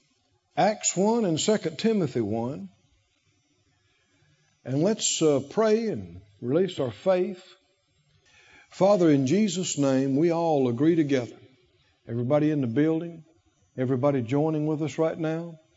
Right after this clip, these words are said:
all over the country and world, we agree together as touching this, asking for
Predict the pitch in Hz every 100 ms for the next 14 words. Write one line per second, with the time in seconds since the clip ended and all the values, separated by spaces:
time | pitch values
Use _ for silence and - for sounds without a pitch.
0 | _ - 117 135 147 143 131 - 156 143
1 | 160 147 131 147 160 180 _ _ _ _
2 | _ _ _ 180 185 139 175 226 175 165
3 | 185 135 - 131 - 220 226 147 131 123
4 | 120 127 123 - 175 208 190 - - 170
5 | 160 143 135 - 196 139 127 131